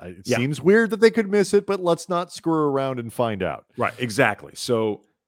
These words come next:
Speaker 2: they don't have time to worry about considerations bigger than the game in front of them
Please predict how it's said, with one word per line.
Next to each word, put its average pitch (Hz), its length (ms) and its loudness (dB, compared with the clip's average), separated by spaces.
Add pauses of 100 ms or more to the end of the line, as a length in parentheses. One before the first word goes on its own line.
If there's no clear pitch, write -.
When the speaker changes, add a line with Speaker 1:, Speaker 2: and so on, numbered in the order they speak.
(100)
Speaker 2:
they 135 360 -2
don't 190 260 -2
have 131 320 -8
time 113 640 -8 (380)
to 104 520 -4
worry 110 420 -2
about 113 280 -4
considerations 98 1040 -8
bigger 117 420 -2
than 101 220 -8
the 95 80 -8
game 104 480 -6
in 101 220 -12
front 104 320 -10
of 80 120 -14
them 78 260 -14